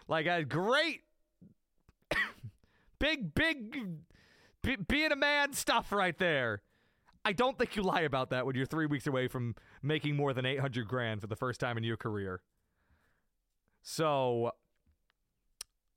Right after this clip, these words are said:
um, yeah, again, I, I just, I kinda don't know how to evaluate it other than just go, "Oh, oh, that's dumb. It's dumb. It's dumb." It's not even like they made the wrong decision in that situation. They just,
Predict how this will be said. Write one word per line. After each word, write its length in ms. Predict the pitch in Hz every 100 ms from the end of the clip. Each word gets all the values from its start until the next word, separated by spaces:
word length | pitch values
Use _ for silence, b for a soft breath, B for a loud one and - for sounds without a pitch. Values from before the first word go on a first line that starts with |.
| _ _ _ _
um, 600 | 139 151 156 151 151 139 B B B B _ _ _ _ _ _ _ _ _ _ _ _ _ _
yeah, 480 | 139 165 226 180 110 - -
again, 460 | 196 165 214 160 120
I, 160 | 139 151 -
I 140 | 156
just, 320 | 123 208 170 -
I 140 | 156
kinda 340 | 135 190 208 147
don't 300 | 170 180 165
know 160 | 160
how 140 | 151 156
to 160 | 139
evaluate 640 | 117 170 156 120 113 110
it 100 | 107
other 240 | - 131 131
than 140 | 127
just 180 | 127 -
go, 260 | 127 120 -
"Oh, 400 | 143 156 117 107
oh, 100 | 127
that's 240 | 123 143 -
dumb. 360 | 151 175 110
It's 140 | 107 -
dumb. 260 | 220 208
It's 120 | 123 -
dumb." 420 | 294 359 220 180 _ _ _ _ _ _ _ _ _ _ _ _ _ _ _ _ _ _ -
It's 100 | 262
not 100 | 294
even 100 | 294
like 120 | 233
they 100 | 262
made 200 | 277 240
the 80 | 247
wrong 240 | 277 262
decision 420 | 233 349 349 262
in 80 | 214
that 180 | 185 175
situation. 640 | 185 175 165 147 131 117
They 80 | 147
just, 180 | 220